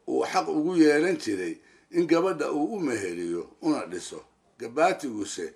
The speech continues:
waa wax yar oo gabadha la soo doono markii la bixiyo la siin jiray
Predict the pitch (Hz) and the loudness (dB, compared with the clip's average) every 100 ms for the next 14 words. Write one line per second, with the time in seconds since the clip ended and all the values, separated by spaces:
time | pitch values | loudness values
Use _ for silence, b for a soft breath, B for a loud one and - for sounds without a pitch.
0 | b b b 139 170 233 160 170 170 160 | b b b 2 4 4 4 2 2 0
1 | 143 151 170 196 147 139 139 180 185 156 | -2 -2 -4 0 -2 -2 -4 0 0 2
2 | 131 120 107 104 90 b b 165 190 185 | 0 0 -2 -4 -8 b b -4 -4 -2
3 | 190 160 104 95 101 117 147 139 127 175 | -2 0 -2 -4 -4 -4 -2 -2 -2 -4
4 | 208 165 107 90 87 | -6 -6 -8 -6 -8